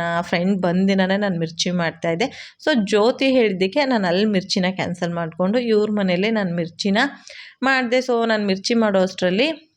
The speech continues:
ಮಂಡಕ್ಕಿಗೆ ಎಲ್ಲ ಈರುಳ್ಳಿ, ಹಸಿಮೆಣಸಿನ್ಕಾಯಿ ಇದೆಲ್ಲ ಹೆಚ್ಚಿಕೊಟ್ಲು. ಮಿರ್ಚಿ ಮಾಡ್ಕೊಂಡು ಅಷ್ಟ್ರಲ್ಲಿ ಅವಳು ಅಡುಗೆ ಕೂಡ ರೆಡಿ ಮಾಡಿದ್ಲು.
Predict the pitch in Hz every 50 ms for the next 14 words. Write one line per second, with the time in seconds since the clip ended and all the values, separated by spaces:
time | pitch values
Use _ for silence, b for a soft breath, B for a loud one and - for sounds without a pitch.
0 | _ - 202 185 180 180 175 196 196 - 196 185 185 233 285 294 285 - _ -
1 | - 190 175 180 180 170 170 170 175 175 170 175 175 175 175 180 - - - -
2 | - 190 190 - 202 196 185 185 - - 185 180 180 165 165 165 180 180 190 196
3 | 185 196 196 - - 170 160 - 202 208 202 190 185 - - - 208 196 190 185
4 | 175 165 160 151 151 - 170 170 170 185 226 247 - - 220 - - 190 185 185
5 | 208 208 190 180 180 175 170 165 170 180 196 196 196 - 175 180 185 185 180 180
6 | 170 165 175 185 190 185 170 165 165 170 220 277